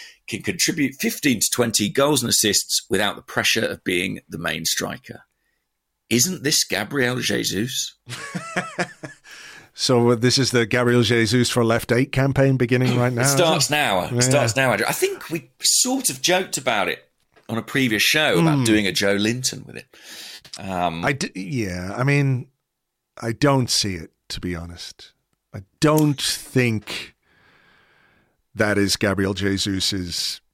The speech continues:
Speaker 2: best position by any means, because I think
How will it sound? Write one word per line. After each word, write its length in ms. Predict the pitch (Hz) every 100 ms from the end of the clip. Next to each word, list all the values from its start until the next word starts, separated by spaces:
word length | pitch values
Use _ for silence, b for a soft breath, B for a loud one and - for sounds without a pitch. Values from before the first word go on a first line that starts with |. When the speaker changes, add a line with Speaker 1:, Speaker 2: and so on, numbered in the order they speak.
| _
Speaker 2:
best 360 | 92 78 -
position 600 | - 90 80 80 82 76 - _ -
by 180 | 101 95
any 180 | 87
means, 360 | 85 80 80 78
because 260 | 113 104 104
I 80 |
think 440 | 98 117 107 -